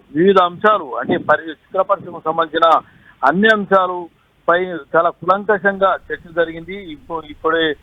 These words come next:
ఒకవైపు, ఆ, సినీ ఇండస్ట్రీకి సంబంధించిన కార్మికుల సమ్మె అంశం కూడా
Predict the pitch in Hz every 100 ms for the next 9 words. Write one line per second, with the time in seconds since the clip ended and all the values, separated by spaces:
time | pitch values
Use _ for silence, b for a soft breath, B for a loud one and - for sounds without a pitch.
0 | - - - 147 160 170 165 196 170 -
1 | - _ - 156 160 156 135 170 202 220
2 | 196 190 202 180 180 180 175 170 147 160
3 | 175 170 156 - 160 180 180 147 - -
4 | - - 156 160 196 185 180 180